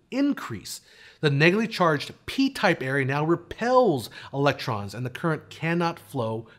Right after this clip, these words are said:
through the diode. This is called reverse bias. When a diode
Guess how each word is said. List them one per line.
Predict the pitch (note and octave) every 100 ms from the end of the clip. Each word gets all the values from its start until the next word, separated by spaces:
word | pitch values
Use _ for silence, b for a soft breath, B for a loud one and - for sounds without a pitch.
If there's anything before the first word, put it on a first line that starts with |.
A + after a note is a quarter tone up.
| _
through | C3 A#2+
the | A2+
diode. | G#2+ G2+ G2 C#2+ -
This | D3 F3
is | F3+
called | - A#2+ B2 - B B B
reverse | B2+ A2 G#2 C3+ B2 - - - - -
bias. | G2 G2+ F#2+ - - - _ _ B B B
When | D3+
a | C#3+
diode | E3 G#3+ C#4+ C#4+